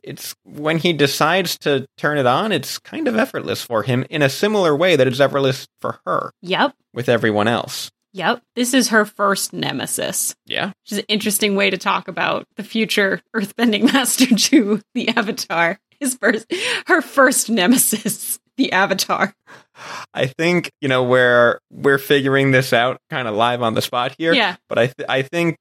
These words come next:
Speaker 1: that that idea will be an interesting thing to revisit in a couple of the later episodes.
Speaker 2: Yeah, probably.
Speaker 1: That they, they do have, from Toph's perspective, they do have a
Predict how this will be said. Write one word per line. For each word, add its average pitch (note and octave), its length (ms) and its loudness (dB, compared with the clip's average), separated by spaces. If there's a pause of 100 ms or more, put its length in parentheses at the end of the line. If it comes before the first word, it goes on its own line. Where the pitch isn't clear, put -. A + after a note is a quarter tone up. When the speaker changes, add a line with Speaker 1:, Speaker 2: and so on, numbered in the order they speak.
Speaker 1:
that C3+ 460 4
that B2 180 4
idea A#2+ 340 4
will A2 120 4
be A2 180 4
an G#2+ 80 2
interesting A2+ 480 0
thing G#2+ 180 -2
to A2 120 -2
revisit G2 580 0
in G#2+ 140 -8
a G2+ 80 -2
couple G2+ 340 -6
of F#2+ 120 -4
the F2+ 100 -8
later D#2 340 0
episodes. - 720 -6 (100)
Speaker 2:
Yeah, F#3+ 380 -2 (120)
probably. G#3 580 -2
Speaker 1:
That G3+ 60 -2
they, A#2 180 2
they A#2+ 260 0
do C3 460 2
have, G#2+ 540 0 (140)
from A#2+ 180 -2
Toph's C#3+ 360 -2
perspective, A#2+ 720 -2
they A2 120 4
do A#2+ 200 -4
have A2+ 400 -4
a G#2 180 -2